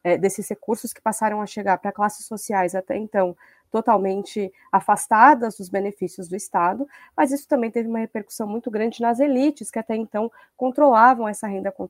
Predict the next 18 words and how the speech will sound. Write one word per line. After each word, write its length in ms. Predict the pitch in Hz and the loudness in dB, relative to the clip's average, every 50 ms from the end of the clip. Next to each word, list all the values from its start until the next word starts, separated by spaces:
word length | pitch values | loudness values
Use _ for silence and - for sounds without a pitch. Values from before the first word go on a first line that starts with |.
| - _ | -12 _
é, 160 | - 190 175 | -6 -4 -4
petroleira, 720 | 180 - 202 196 - 202 185 170 170 175 190 220 247 254 254 - - - _ _ | -4 -4 -6 -4 0 0 0 2 2 0 0 0 -2 -2 -4 -8 -16 -20 _ _
é, 200 | - 175 175 180 - | 2 4 6 6 4
e 100 | 196 196 | 2 -2
que 140 | - - 262 | -6 -6 -10
tinham 400 | - - - 233 226 226 247 254 | -10 -6 -4 -2 0 2 0 0
também 320 | 247 214 190 190 196 214 | 0 -4 -4 -4 -6 -6
um 20 | 208 | -6
controle 400 | - 233 220 165 - 208 202 208 | -6 -8 -10 -6 -6 -4 -4 -4
importante 640 | 208 - 220 214 - _ 190 190 208 196 - - 220 - _ _ _ _ _ | -6 -8 -10 -10 -6 _ -2 -2 -2 -4 -8 -10 -10 -10 _ _ _ _ _
da 80 | - 196 | -4 -4
política. 640 | 196 - 262 233 175 156 147 - - - - 160 - _ _ - - _ _ | -2 0 -2 0 0 -2 -6 -8 -16 -16 -16 -16 -18 _ _ -20 -20 _ _
Isso 240 | 240 262 277 - 302 | -2 -2 0 0 2
foi 160 | - 311 294 | 6 6 6
gerando 440 | 233 247 240 220 233 262 277 254 247 | 6 4 2 2 2 2 2 0 0
uma 120 | 233 233 | -2 -4
série 400 | 226 - - 226 233 254 277 269 | -4 -4 -4 -2 -2 0 -2 -2
de 380 | 233 220 226 247 254 247 233 - | -4 -4 -4 -4 -2 -2 -4 -6